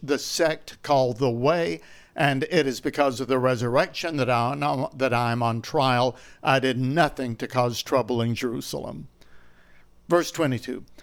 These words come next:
"Then Felix, who was well acquainted with the Way,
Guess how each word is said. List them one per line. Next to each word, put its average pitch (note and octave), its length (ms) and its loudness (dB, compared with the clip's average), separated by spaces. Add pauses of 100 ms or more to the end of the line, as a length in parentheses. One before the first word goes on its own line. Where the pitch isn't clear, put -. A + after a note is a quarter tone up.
(140)
"Then A#3 220 4
Felix, B2+ 520 0
who F3+ 120 6
was D3 160 0
well D3+ 380 4
acquainted D3 600 0
with A#2+ 280 0
the C3 100 4
Way, A2+ 460 0